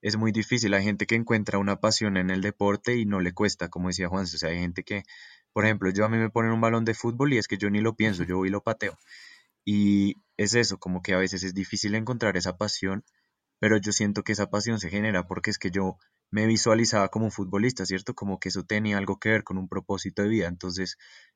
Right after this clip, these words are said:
Speaker 1: como que yo siempre trato de ligarlo por ese lado,
Speaker 2: Ujú.
Speaker 1: pero pues es algo también personal que pues yo creo que de pronto aplica para mí, no sé si aplicará para todos, pero siento que pues puede ser una buena herramienta como para probar,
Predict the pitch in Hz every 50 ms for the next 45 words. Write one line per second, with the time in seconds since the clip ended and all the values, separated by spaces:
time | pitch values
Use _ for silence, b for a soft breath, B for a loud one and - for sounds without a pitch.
0 | b _ _ - 107 110 104 - 107 98 107 101 - 107 101 101 104 98 - -
1 | 104 101 - 104 104 107 120 120 117 104 98 92 - - 110 107 98 - 92 87
2 | 90 95 104 135 156 - _ _ _ _ - - 175 - - - - 110 110 110
3 | - - 110 101 101 104 98 98 104 101 98 98 98 - 107 107 117 113 107 104
4 | 90 87 87 98 95 101 95 87 90 95 90 - 92 90 95 92 - - 90 90
5 | - - 92 92 90 _ _ _ _ _ _ _ _ _ _ _ _ _ _ _
6 | 101 95 - 101 95 87 92 82 87 92 90 - 87 - 92 90 92 95 92 85
7 | 90 98 95 87 87 87 82 87 82 87 87 87 92 92 92 - 87 85 87 87
8 | - 92 90 85 80 - - 85 80 82 - - 90 85 78 87 - 90 78 -
9 | 95 - _ - 92 87 82 90 87 90 90 90 90 90 87 90 90 95 98 98
10 | 98 98 98 92 87 85 85 82 87 - _ _ _ _ _ _ _ _ _ _
11 | - - 95 98 90 107 101 101 98 - 90 87 90 104 131 135 - -